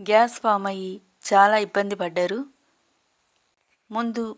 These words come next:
మాకెవరికీ అర్థం కాలేదు ఆయన ప్రాబ్లం ఏంటో. తర్వాత చెప్పిన తర్వాత మా దగ్గరున్న గ్యాస్ టాబ్లెట్ ఇస్తే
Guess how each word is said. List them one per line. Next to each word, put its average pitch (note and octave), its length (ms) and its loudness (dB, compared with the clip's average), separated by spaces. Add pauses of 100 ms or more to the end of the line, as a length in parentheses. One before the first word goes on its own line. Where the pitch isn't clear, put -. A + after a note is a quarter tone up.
మాకెవరికీ A3 560 2
అర్థం G3+ 340 0
కాలేదు F#3 460 -2 (180)
ఆయన F#3+ 180 0
ప్రాబ్లం F#3 420 0
ఏంటో. F#3 360 -10 (680)
తర్వాత A3 340 4 (180)
చెప్పిన G#3 280 -4
తర్వాత F3+ 640 -6 (1200)
మా G#3 100 8
దగ్గరున్న G#3 440 -2
గ్యాస్ F#3+ 360 0
టాబ్లెట్ F#3 400 -4
ఇస్తే F3+ 380 -12